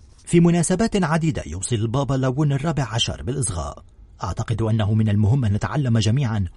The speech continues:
أكثر فأكثر فن الإصغاء لكي ندخل في الحوار.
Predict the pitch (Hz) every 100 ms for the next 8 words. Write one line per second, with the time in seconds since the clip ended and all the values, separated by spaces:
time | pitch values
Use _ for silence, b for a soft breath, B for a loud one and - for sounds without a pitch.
0 | b b 208 - 180 - - - - -
1 | - - - 107 87 113 104 82 - -
2 | - - - 78 101 - 110 87 147 113
3 | 120 90 - -